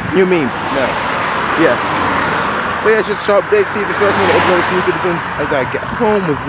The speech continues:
Wi-Fi. Uh, so yeah. Happy, happy running,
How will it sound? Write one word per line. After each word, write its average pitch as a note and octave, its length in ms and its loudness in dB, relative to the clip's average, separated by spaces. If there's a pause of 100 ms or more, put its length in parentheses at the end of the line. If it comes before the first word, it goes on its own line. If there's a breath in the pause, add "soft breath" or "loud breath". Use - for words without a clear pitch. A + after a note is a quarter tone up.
Wi-Fi. F3+ 480 2 (800)
Uh, F#3+ 160 2
so G#3+ 160 -4
yeah. A3+ 160 0 (1400)
Happy, F3 160 0 (260)
happy F3 300 -2
running, F3 320 0